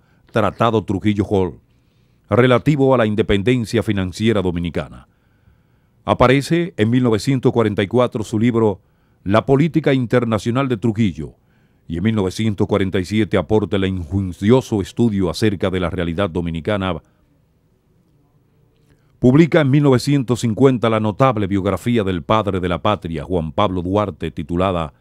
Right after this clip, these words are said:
El Cristo de la Libertad, y en mil novecientos cincuenta y dos aparece su memorable ensayo acerca del principio de la alternabilidad en la historia dominicana.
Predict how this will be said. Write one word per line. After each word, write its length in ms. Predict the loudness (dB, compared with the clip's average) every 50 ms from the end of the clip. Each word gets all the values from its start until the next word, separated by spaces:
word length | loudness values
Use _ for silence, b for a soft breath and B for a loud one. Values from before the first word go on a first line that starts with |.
| _ _ _ _ _ _ _ _ _ -6
El 300 | -4 -4 -4 -4 -6 -10 _ -10
Cristo 600 | -4 0 0 0 0 -2 -6 -12 _ -6 -4 -4
de 80 | -4
la 100 | -4 -4
Libertad, 600 | -4 -4 -4 -4 -4 -2 -2 -2 0 -2 -4 -8 -12 _ _ _ _ _ _ _ _ _ _ _ _ -6
y 80 | -2 -2
en 60 | 0
mil 140 | 2 2 2
novecientos 540 | 2 0 0 0 0 0 0 0 -2 -2 -2
cincuenta 380 | -2 -2 0 0 0 0 0
y 60 | 0
dos 260 | 2 0 0 0 -2 -4
aparece 460 | -4 -2 -2 -2 -2 -2 -4 -6 -4
su 140 | -4 -4 -2
memorable 560 | -2 0 2 4 4 4 4 2 2 -2 -4
ensayo 560 | -4 -6 -6 -4 -2 -2 -2 -2 -6 -8 -8
acerca 340 | -4 -4 -4 -2 -2 -4 -4
del 160 | -4 -4 -4
principio 680 | -4 -4 -4 -4 -6 -8 -4 -4 -4 -4 -2 -2 -2 -2
de 100 | 0 -2
la 80 | -2 -2
alternabilidad 1000 | -4 -4 -4 -4 -4 -4 -4 -4 -6 -6 -6 -4 -4 -2 0 0 -2 -2 -6 b b b b b b b
en 160 | b -2 -2 0
la 100 | 0 -2
historia 480 | -2 -4 0 2 2 2 2 0 -2
dominicana. 680 | -4 -4 -6 -8 -8 -10 -10 -12 -14 -14 -18 -20 -20